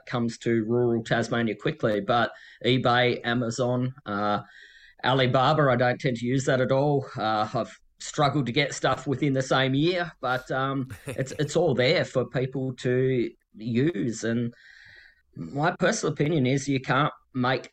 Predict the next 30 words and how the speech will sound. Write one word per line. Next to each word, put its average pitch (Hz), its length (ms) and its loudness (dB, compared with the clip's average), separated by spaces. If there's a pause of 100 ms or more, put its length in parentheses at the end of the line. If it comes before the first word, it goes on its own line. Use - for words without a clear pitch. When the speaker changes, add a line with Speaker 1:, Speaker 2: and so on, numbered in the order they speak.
Speaker 1:
a 123 80 -2
terminal 123 560 2
mistake. 110 600 -2
Like, 113 380 -2
it - 280 -12
can 147 180 -4
all 123 220 2
be 131 160 0
fixed. - 420 -6
It 104 120 -6
can 113 120 -4
all 113 160 0
be 120 140 0
welded. 117 480 0
If 117 280 -4
it, 123 220 0
you 127 140 0
make 123 320 2
a 131 40 0
mistake, 135 600 0 (560)
it's - 680 -6
a 160 220 -2
motorcycle. 113 760 -2
It's - 200 -6
a 127 240 0 (180)
relatively 139 840 0
simple 147 360 -2
machine. 123 460 -2
It's - 180 -10
fixable. - 520 -8